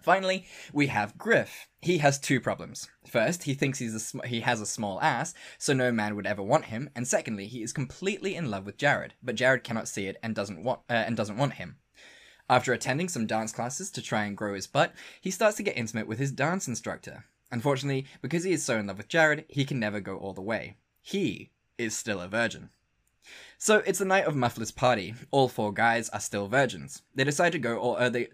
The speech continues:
decide all to go for broke. Nico st-, uh, sneaks upstairs and stumbles upon Muffler's grandfather. He is this super hot old gay, and they spend the night talking about Liza and eventually spend the night not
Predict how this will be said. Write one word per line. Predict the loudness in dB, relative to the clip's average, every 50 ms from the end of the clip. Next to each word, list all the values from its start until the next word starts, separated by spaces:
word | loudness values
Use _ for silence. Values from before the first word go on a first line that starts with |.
| -10
decide | -8 -2 2 4 4 2 2 -2 -4
all | -2 0 0 0
to | 0 -2
go | -4 -2 -4 -4
for | -4 -2
broke. | 0 2 2 0 0 -4 -10 _ -20 -20 _ _ _
Nico | 0 0 2 2 2 0
st-, | 0 2 2 4 4
uh, | 4 2 2 -2 -4
sneaks | -4 -4 -4 -4 -4 -4
upstairs | -6 -8 -4 0 2 2 2 2 0
and | -6 -6
stumbles | -2 0 0 0 0 -2
upon | -4 -6 -6 -6 -6 -6
Muffler's | -8 -10 -10 -8 -8 -10 -2
grandfather. | 2 2 4 4 2 0 -2 -4 -4 -4 -8 -14 -18 -20 _ _ -20 -20 -20 -20 -20 -2
He | 4 4 4
is | 6 4
this | 2 -2 -2 -2
super | -2 -2 -2 -2 -2 0
hot | 2 2 2 2 2
old | 0 -2 -2 -2 0
gay, | 2 4 4 2 0 -2 -10 -20 -12 -4
and | -2 0 2
they | 2 2 2
spend | 0 0 2 2 2 4 2
the | 0
night | 0 -2 -2 -4 -2
talking | -2 -2 -2 0 0 2
about | 2 2 2 2
Liza | 0 0 0 -2 -2 -4 -4 -4 -2
and | -4
eventually | -2 -2 -4 -4 -6 -8 -8
spend | -8 -4 -4 -4 -4 -4
the | -4
night | -4 -4 -4 -6 -6 -10 _ _ _ _ _ -8
not | 0 4 4 4 4 2 -4 -12